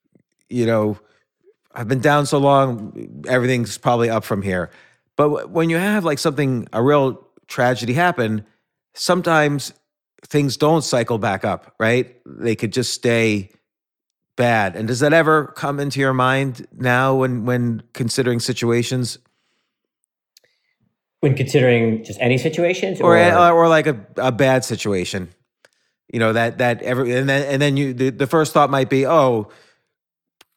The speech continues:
Speaker 1: f-, this is one of those down moments," but they're followed by, you know, things cycle up and down. But, but you have this realization or this awareness that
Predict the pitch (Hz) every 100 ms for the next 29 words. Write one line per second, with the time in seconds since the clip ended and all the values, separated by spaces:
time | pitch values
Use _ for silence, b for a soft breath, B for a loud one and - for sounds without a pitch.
0 | _ _ - - - - 135 131 123 143
1 | 139 143 160 156 139 131 127 120 127 120
2 | 117 127 120 110 113 113 - 123 104 135
3 | 127 113 - - 123 120 120 117 110 107
4 | 98 95 - 123 - - 120 139 160 143
5 | 117 117 127 127 117 120 117 120 113 113
6 | 117 117 113 110 107 113